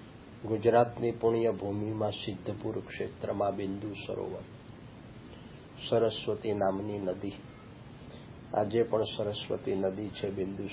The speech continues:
સરોવર પણ છે. એ બિંદુ સરોવર પાસે મહર્ષિ કપિલ નિવાસ કરતા હતા. એમના પૂજ્ય પિતા મહર્ષિ કર્દમ અને માતા દેવહૂતિ.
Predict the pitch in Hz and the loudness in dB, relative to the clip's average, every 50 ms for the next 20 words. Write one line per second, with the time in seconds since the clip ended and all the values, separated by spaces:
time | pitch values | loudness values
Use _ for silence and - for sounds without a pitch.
0 | - - 95 92 95 101 101 - - - - 80 - - - - - - - - | -4 -2 0 0 0 -2 -2 -4 -4 -6 -8 -10 -10 -10 -12 -12 -12 -12 -14 -14
1 | - - - - - - - - - - - - - - 139 139 131 120 120 113 | -16 -16 -14 -14 -14 -14 -14 -14 -14 -14 -16 -10 0 4 4 6 6 6 6 6
2 | 113 113 113 131 131 131 - - - 107 101 104 110 110 110 113 117 123 - - | 4 2 0 0 0 0 0 0 0 0 2 2 2 2 0 -2 -2 -4 -8 -10
3 | - - - - - - - - - - - - - - - 50 50 - - - | -14 -16 -16 -16 -16 -16 -16 -16 -16 -16 -14 -14 -8 -4 -2 -2 -2 -2 -4 -6
4 | - - 53 - - - - - - - - - - - - - - - - - | -6 -6 -6 -6 -8 -12 -14 -14 -14 -16 -16 -16 -14 -14 -16 -14 -14 -16 -16 -16
5 | - - - - - - - - - - - - - - - - - - - - | -16 -16 -14 -14 -14 -14 -14 -14 -14 -16 -14 -14 -14 -14 -14 -14 -14 -14 -14 -14
6 | - - - 117 113 107 104 123 123 - - - - 120 113 113 - 113 104 - | -10 -4 4 6 6 8 8 6 4 4 2 -2 -2 -2 -2 2 2 0 2 2
7 | 131 127 117 - - - - - - 110 107 110 110 107 104 107 - - - - | 0 -2 -2 -4 -8 -14 -14 -8 -2 2 4 6 8 8 8 6 6 2 0 0
8 | 107 98 98 - - 107 95 - - - - - - - - - - - - - | -2 -2 0 0 0 0 0 0 -2 -6 -6 -6 -6 -6 -12 -14 -16 -16 -16 -16
9 | - - - - - - - - - - - - - - - - - - - - | -16 -16 -14 -14 -14 -14 -14 -14 -16 -16 -16 -14 -14 -14 -14 -14 -14 -14 -14 -14
10 | - - - - - 113 110 110 110 110 107 107 - - 113 101 98 101 110 110 | -14 -14 -8 -2 0 0 2 4 4 4 4 4 4 0 0 0 0 2 2 2
11 | - - 101 98 98 - 107 101 98 95 95 101 101 95 - - - 110 - - | 4 4 0 0 4 6 6 6 6 6 6 6 6 4 0 -2 -2 -2 4 10
12 | 110 113 117 113 127 131 123 98 - - - - - - - - - - - - | 10 10 12 12 12 12 12 12 10 2 -6 -12 -16 -16 -16 -16 -16 -16 -16 -16
13 | - - - - - - - - - - - - - 101 104 104 110 107 101 98 | -16 -16 -16 -16 -16 -16 -16 -14 -14 -14 -14 -4 0 2 4 4 4 4 6 6
14 | 92 92 95 - - 107 107 95 95 104 104 104 101 101 92 - 104 98 - - | 6 6 6 6 8 8 8 8 8 6 4 6 6 4 2 2 -2 -4 -4 -2
15 | - 127 | -2 -2